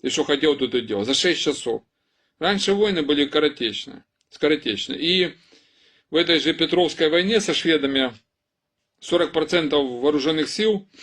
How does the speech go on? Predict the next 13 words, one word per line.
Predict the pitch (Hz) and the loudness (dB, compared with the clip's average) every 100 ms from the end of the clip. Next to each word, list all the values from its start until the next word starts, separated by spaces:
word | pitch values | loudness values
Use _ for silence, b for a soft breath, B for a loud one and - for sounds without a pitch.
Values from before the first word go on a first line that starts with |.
| B B B _ | B B B _
России | 143 147 147 151 143 | -2 0 0 2 2
тогда, | 139 131 147 147 | 2 0 0 0
за, | 127 | -2
ну, | 127 123 123 131 117 110 113 110 _ _ _ _ _ _ _ _ _ _ _ - | -2 -4 -2 -2 -2 -4 -8 -14 _ _ _ _ _ _ _ _ _ _ _ -8
это | 120 131 | -4 0
были | 131 143 | 0 2
казаки, | 135 127 107 110 101 98 | 2 -2 -2 -4 -4 -12
да, | 95 95 _ _ _ _ _ _ _ _ | -12 -16 _ _ _ _ _ _ _ _
в | - | -4
честь | 156 143 | -2 0
которых | 156 156 160 135 | 0 2 2 2
щас | 143 131 | 0 0
называют, | 139 127 131 139 135 123 113 | 0 0 0 0 0 -2 -8